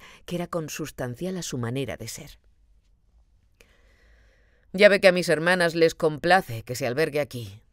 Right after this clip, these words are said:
dijo Saint John, «igual que les gustaría albergar y cuidar a un pájaro aterido de frío que el viento invernal trajese a su ventana.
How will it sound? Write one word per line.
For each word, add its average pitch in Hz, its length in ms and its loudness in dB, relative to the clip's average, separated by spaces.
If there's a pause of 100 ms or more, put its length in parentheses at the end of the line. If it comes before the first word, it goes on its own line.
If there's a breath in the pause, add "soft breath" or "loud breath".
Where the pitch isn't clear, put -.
(160)
dijo 190 480 -4
Saint 180 260 -6
John, 165 260 -6 (420 soft breath)
«igual 190 340 6
que 202 120 -2
les 180 140 0
gustaría 180 560 -2
albergar 147 640 -2
y 160 60 -6
cuidar 165 440 -4 (140 loud breath)
a 202 100 -4
un 196 140 -4
pájaro 190 500 -2
aterido 160 480 -4
de 156 120 -2
frío 165 360 -6
que 185 100 -4
el 165 140 -4
viento 185 420 -6
invernal 147 600 -8
trajese 131 560 -10
a 104 40 -16
su 113 140 -16
ventana. - 640 -20